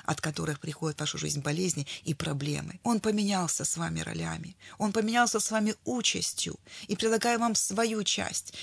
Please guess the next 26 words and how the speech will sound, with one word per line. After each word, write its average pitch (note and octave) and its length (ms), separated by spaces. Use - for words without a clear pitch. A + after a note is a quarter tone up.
В F3+ 80
нем A3+ 460
вы G#3 200
имеете G#3+ 360
все. - 400
Если A3+ 280
вы A#3+ 240
отдаете A3 500
ему C4+ 140
свою B3 260
жизнь, G3 540
и F#3+ 100
это G#3+ 220
искренне, G3+ 760
то G#3+ 120
в F3+ 160
вас G#3+ 300
вливается F#3 540
его E3 300
жизнь, - 360
а E3 120
вы G3 140
входите F3 420
в - 20
его D#3 240
безопасность. D3 880